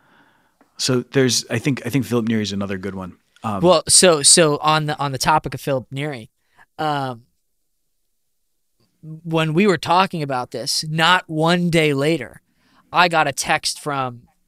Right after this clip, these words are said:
Speaker 2: Renee's uncle Ken, so my uncle Ken, right, by marriage, um, who is,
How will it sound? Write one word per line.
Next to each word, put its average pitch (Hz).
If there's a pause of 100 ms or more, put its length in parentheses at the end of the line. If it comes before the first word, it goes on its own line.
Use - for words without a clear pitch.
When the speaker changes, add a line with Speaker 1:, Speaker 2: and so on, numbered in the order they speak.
(260)
Speaker 2:
Renee's 147
uncle 143
Ken, 127
so 139
my 135
uncle 123
Ken, 131
right, 127
by 117
marriage, 143 (500)
um, 135 (920)
who 175
is, 160